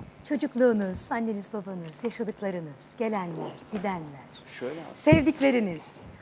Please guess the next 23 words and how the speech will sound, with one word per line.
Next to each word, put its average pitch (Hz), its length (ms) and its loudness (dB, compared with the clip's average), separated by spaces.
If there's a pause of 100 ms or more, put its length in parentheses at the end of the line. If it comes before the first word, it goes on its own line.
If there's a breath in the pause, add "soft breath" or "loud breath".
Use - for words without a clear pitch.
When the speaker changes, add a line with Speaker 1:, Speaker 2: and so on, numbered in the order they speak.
Speaker 1:
hayatınızın 226 760 0
içine 226 300 -4
kattıklarınız, 180 840 -6
yani 202 260 -2
eşiniz. 160 460 -10 (340 loud breath)
Ve 233 100 -2
bir 349 120 6
gün 240 180 0
geliyor, 180 460 -6
siz - 460 -6 (520)
"Yapamıyorum." 202 540 -4
diyorsunuz - 420 -14
ve 254 40 -10
ayrılmaya 254 440 -4
kalkıyorsunuz. - 760 -16 (360 loud breath)
Fakat 381 220 6
ayrılırken 320 520 6
aslında 220 560 0 (280 loud breath)
sağdan 330 400 8
soldan 269 440 2
duyulanlar, 208 560 0
söylenenler, 220 760 4
sözler, 208 680 0